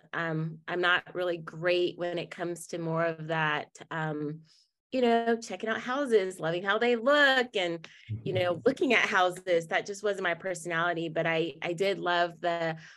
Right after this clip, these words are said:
Speaker 1: "Let's go through the legal contracts. Let's really decide what do you need to, what does the client need to be protected in the transaction?" And the really negotiations, like,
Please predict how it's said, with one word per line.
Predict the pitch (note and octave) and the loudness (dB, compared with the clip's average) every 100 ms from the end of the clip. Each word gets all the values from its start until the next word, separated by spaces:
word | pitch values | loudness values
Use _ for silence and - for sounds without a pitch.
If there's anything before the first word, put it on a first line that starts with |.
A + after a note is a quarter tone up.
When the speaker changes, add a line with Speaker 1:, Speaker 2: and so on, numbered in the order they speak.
| _ | _
Speaker 1:
"Let's | F#3+ F#3+ | -6 -2
go | G3 F#3+ | 0 0
through | F#3+ | 0
the | F#3 | 0
legal | F3 F3+ F3 | 0 2 0
contracts. | E3 D#3+ D3+ D#3 B2 - | -2 -4 -4 -6 -10 -10
Let's | E3+ F#3 F#3+ F3+ | -2 2 0 -2
really | D#3+ E3+ G3 F#3+ F3+ | -8 0 2 2 0
decide | - F3 E3 E3 D#3+ | -6 -6 -2 0 0
what | D#3+ E3+ F3 | -2 -2 -2
do | - | -4
you | F3 D3+ F3+ F3+ | -10 -4 -2 0
need | E3+ E3 D#3+ D#3+ - _ - | 0 -2 -4 -8 -20 _ -10
to, | F3 D#3+ C#3+ _ - - | -2 0 0 _ -20 -6
what | F#3+ F#3 | -4 -4
does | E3+ | -6
the | F#3 | -8
client | - F#3 F#3+ - | -4 0 0 0
need | E3+ D#3+ | -4 -4
to | D#3+ | -6
be | E3 | -8
protected | D#3+ D#3+ - D#3+ D#3+ D#3+ D#3 D#3 - | -10 -12 -10 -8 -4 -6 -6 -12 -6
in | E3 | -4
the | D#3 | -4
transaction?" | D#3 C3+ B2 - - - - - - - | -6 -12 -12 -12 -14 -16 -18 -16 -16 -10
And | D#3 D#3 D3+ D3+ - - _ | -6 -2 -4 -6 -20 -20 _
the | - F3 E3 D3+ - _ - | 0 4 4 2 -4 _ -14
really | D#3+ G3+ G#3+ G#3+ F#3 D#3 | -4 2 2 2 0 -4
negotiations, | E3 E3+ F3 F3 A3+ - - - | -4 -4 -4 -6 -6 -10 -18 -10
like, | D3+ D3 | -8 -8